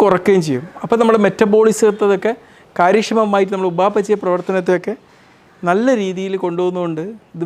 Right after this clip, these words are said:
വെയിറ്റ് കുറയ്ക്കാൻ നല്ല സഹായകരമാണ്. അപ്പോൾ നിങ്ങൾ രാവിലെയൊക്കെ ബ്രേക്ക്ഫാസ്റ്റിൽ കുറച്ച് പത്ര-, പച്ച നേന്ത്രപ്പഴം കഴിക്കുകയാണെങ്കിൽ അത് വയറിൽ അവിടെ അങ്ങനെ ഒതുങ്ങി നിന്നുകൊണ്ട് പിന്നെ അധികം കഴിക്കുന്നൊരാവശ്യം ഉണ്ടാവുകയില്ല, ശരീരത്തിലേക്ക്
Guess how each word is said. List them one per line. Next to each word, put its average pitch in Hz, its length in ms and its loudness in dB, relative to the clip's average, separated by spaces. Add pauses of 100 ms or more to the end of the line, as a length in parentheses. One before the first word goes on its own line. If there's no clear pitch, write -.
വെയിറ്റ് 185 340 -2
കുറയ്ക്കാൻ 170 340 -4 (540)
നല്ല 160 200 -6 (100)
സഹായകരമാണ്. 139 580 -6 (360)
അപ്പോൾ 185 200 6
നിങ്ങൾ 254 220 4 (180)
രാവിലെയൊക്കെ 247 640 4
ബ്രേക്ക്ഫാസ്റ്റിൽ 220 720 4
കുറച്ച് 208 260 4
പത്ര-, 214 320 4 (120)
പച്ച - 180 0 (120)
നേന്ത്രപ്പഴം 233 480 4
കഴിക്കുകയാണെങ്കിൽ 196 560 4 (500)
അത് 220 80 4 (120)
വയറിൽ 254 460 4
അവിടെ 220 180 4
അങ്ങനെ 220 220 4
ഒതുങ്ങി 214 300 4
നിന്നുകൊണ്ട് 208 380 2
പിന്നെ 208 220 2
അധികം 214 340 2
കഴിക്കുന്നൊരാവശ്യം 202 840 2
ഉണ്ടാവുകയില്ല, 185 440 4 (240)
ശരീരത്തിലേക്ക് 196 580 -2